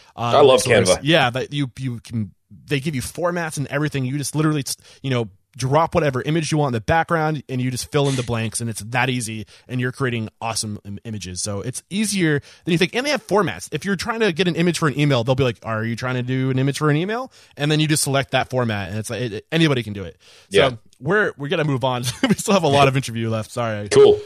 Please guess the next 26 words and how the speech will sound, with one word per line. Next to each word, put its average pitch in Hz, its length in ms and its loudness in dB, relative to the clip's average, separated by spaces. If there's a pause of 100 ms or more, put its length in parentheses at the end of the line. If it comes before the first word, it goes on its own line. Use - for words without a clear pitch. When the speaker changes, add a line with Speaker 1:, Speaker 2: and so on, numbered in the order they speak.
(120)
Speaker 1:
Uh, 139 300 2
so 160 380 -2 (720)
we 175 80 -6
talked 262 180 4
about 233 120 2
the 214 80 0
things 175 240 2
not 165 160 4
to 139 40 -10
do. 131 460 0
Uh, 135 320 0
let's 175 320 -2
talk 262 180 -2
about 170 380 4 (280)
what 147 340 0
we 139 80 -2
should 135 240 0
be 113 100 -6
doing. 92 340 -12 (1300)
Speaker 2:
You 139 180 2
should 170 280 6
be 143 400 2
emailing 117 380 6 (300)
every 113 280 6
week. - 340 0 (180)
Speaker 1:
Mm-hmm. 117 240 -14